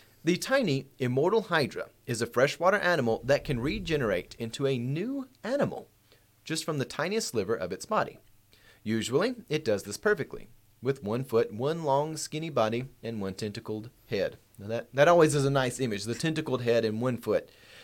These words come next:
Already sounds like something from a H P Lovecraft novel. Anyways, back to our, our reading here. "But with a single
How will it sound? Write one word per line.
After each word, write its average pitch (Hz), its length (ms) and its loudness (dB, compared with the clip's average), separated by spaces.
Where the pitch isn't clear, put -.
Already 139 200 6
sounds 131 300 2
like 120 120 4
something 131 240 0
from 117 180 0
a 104 60 0
H 120 240 -2
P 131 80 0
Lovecraft 113 460 4
novel. 101 320 0
Anyways, 185 300 4
back - 240 8
to 117 300 0
our, 107 300 4
our 104 120 0
reading 135 280 0
here. 175 200 0
"But 151 140 6
with 214 160 10
a 190 80 8
single 277 600 2